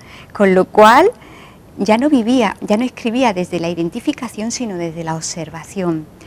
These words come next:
Y entonces me sentía cada vez más con ese impulso de compartir también lo que escribía, porque decía, "Si a mí me es útil, ¿cómo no le va, va a ser útil también a otros seres humanos descubrir esto?". Y entonces,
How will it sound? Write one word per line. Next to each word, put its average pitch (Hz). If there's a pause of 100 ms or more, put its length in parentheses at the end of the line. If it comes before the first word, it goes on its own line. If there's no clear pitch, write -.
(320)
Y 180
entonces 208 (580)
me 190
sentía 226
cada 220
vez 247
más 277 (460)
con 196
ese 208
impulso 254
de 277
compartir 175
también 175
lo 170
que 180
escribía, 202
porque 175
decía, 180
"Si 175
a 165
mí 208
me 220
es -
útil, 160 (420)
¿cómo 185
no 202
le 170
va, - (240)
va 165
a 175
ser 185
útil 190
también 185
a 185
otros 185
seres 180
humanos 185 (460)
descubrir 180
esto?". 185 (560)
Y 240
entonces, 285